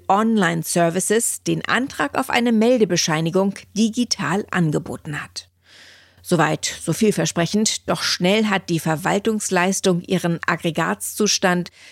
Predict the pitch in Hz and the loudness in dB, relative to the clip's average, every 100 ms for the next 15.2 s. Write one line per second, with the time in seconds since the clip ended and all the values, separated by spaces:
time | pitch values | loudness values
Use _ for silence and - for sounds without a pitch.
0 | - - 175 170 147 190 165 175 - 185 | -18 -2 2 2 2 0 0 -4 -2 0
1 | 208 262 - - 170 - - 233 - - | 0 0 -2 0 0 -2 -2 -2 -4 -4
2 | 262 262 - - 196 - - 214 220 208 | -2 0 -2 -2 -2 0 -2 -2 -2 -2
3 | - 175 147 165 - - - - - - | -2 -2 2 2 0 -8 -12 -12 -8 -10
4 | - - - _ - - - - - 202 | -10 -18 -20 _ -20 -20 -20 -16 -2 2
5 | 302 - 339 254 240 - 233 - 170 175 | 2 0 2 2 2 2 2 2 0 0
6 | 165 160 - 170 240 - 302 277 269 269 | -2 -2 -2 0 0 0 -4 0 -2 -2
7 | - - 202 165 - 156 - - 202 233 | -12 -4 -2 -2 -4 -8 -8 -6 -2 0
8 | - - 214 - 160 151 - 139 - - | -2 -4 -2 0 -2 -4 -8 -10 -10 -12
9 | - _ - - - - 220 214 214 - | -16 _ -20 -20 -14 -2 0 2 2 2
10 | 180 170 202 240 247 - 180 185 - 170 | 2 2 2 0 -2 0 0 0 0 2
11 | 180 214 220 208 - - - 208 196 196 | 4 4 2 0 -2 -4 0 2 2 2
12 | 190 170 - - 165 165 202 214 196 185 | 2 0 -2 -2 -2 0 0 0 0 2
13 | 175 165 - 180 170 - 180 165 170 165 | 2 0 0 0 0 0 0 2 2 0
14 | - 175 202 185 165 170 - - 156 165 | 0 0 0 0 0 -2 -2 -2 0 4
15 | 190 | 4